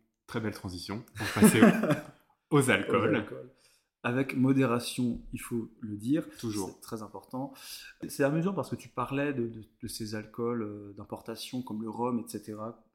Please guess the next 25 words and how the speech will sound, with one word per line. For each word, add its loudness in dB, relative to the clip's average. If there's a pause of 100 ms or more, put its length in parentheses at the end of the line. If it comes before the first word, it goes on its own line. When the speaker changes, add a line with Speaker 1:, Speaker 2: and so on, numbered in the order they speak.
Speaker 2:
par -20
lequel -10
on -8
peut, -20
euh, -16
aromatiser -20
la -20
brioche -12
ou -20
certains -10
gâteaux. -2 (460)
Euh, -4 (460)
on -4
a -2
ici -12 (120)
pas -6
mal -6
de -6
ports, -4
pas -6
mal -6
de -6
comptoirs -8
commerciaux. -12 (340)
Donc, -12